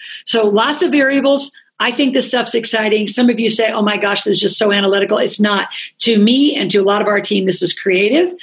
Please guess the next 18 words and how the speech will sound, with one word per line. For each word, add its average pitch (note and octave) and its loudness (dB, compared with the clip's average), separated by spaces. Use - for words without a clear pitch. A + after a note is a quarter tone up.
And F#3+ -2
the G3+ 0
more G3+ 0
creative A#3+ 2
you G#3 0
are A3+ 0
and G3 -4
partnering A3+ -2
with G3+ -2
the - -2
analytics, G3+ -2
you've G#3+ 0
got A3 -2
one G3 0
hell F3+ 0
of E3+ 0
a E3 -2
team E3+ -2